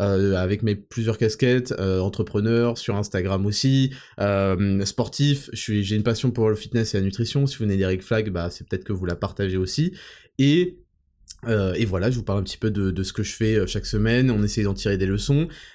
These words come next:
euh, j'essaye aussi de vous faire, euh, de vous aider, de répondre à vos questions, euh, de temps en temps. Avant c'était, euh, causé, enfin, hebdomadairement, mais là c'est de temps en temps,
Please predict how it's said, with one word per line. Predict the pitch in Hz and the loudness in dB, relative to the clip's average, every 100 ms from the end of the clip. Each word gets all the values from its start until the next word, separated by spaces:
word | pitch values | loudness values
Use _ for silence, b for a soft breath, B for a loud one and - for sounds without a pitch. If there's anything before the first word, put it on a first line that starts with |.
| B | B
euh, | 104 101 98 101 | 0 2 2 2
j'essaye | 110 120 135 127 | 0 0 2 4
aussi | 123 - 127 | 2 0 -2
de | |
vous | 120 | -2
faire, | - 131 127 113 - | 0 2 2 0 0
euh, | 101 98 95 95 | 2 2 2 0
de | 95 | 0
vous | 104 110 | 0 2
aider, | 127 120 131 | 2 2 2
de | 120 | 2
répondre | 110 107 117 | 0 2 2
à | 101 | 2
vos | 101 | 0
questions, | 120 117 - 131 131 B B B - | 0 -2 0 0 0 B B B -4
euh, | 87 85 - | -4 -4 -12
de | - 123 | -2 0
temps | 131 123 117 | 2 2 0
en | 113 | 0
temps. | 120 160 | -2 -2
Avant | 104 107 | -2 -2
c'était, | 110 - 98 | -2 -2 0
euh, | 92 90 92 | 0 -2 -4
causé, | - 107 101 | -4 -4 -4
enfin, | 98 87 87 85 | -4 -6 -6 -4
hebdomadairement, | 98 95 104 98 101 101 120 | -4 -2 0 2 0 0 0
mais | 127 92 | 0 0
là | 101 | 0
c'est | 101 92 | -2 -4
de | 101 | -2
temps | 110 98 | -2 -2
en | 92 | -2
temps, | 117 135 | 0 0